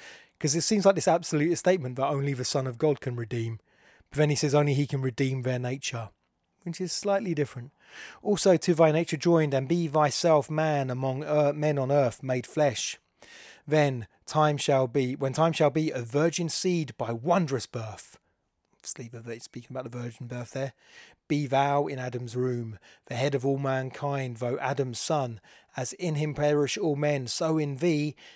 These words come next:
as from a second root, shall be restored. As many as are restored, without thee none.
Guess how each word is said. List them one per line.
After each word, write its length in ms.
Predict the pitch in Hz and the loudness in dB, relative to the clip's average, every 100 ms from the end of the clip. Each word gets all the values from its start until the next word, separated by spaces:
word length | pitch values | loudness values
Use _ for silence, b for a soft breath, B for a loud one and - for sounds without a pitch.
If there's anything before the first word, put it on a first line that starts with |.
| B | B
as 220 | 127 127 | -10 -6
from 260 | - 180 156 | -4 0 0
a 60 | |
second 480 | 139 - 160 160 143 | 0 -2 -2 -4 -2
root, 260 | 185 165 - | 0 -2 -2
shall 240 | - 165 | 0 2
be 180 | 156 196 | 2 0
restored. 680 | 190 202 - 233 233 185 - B B B | 0 -2 -2 -2 2 2 0 B B B
As 200 | - 117 | -10 -6
many 400 | 151 160 156 143 | -2 0 0 2
as 180 | 135 135 | 2 2
are 180 | 147 135 | 4 4
restored, 600 | 131 - - 165 147 127 | 2 -2 2 4 4 2
without 420 | 117 120 131 139 131 | -2 -2 -2 -2 -4
thee 180 | 131 | -4
none. 400 | 123 131 123 113 | -2 -2 -2 -6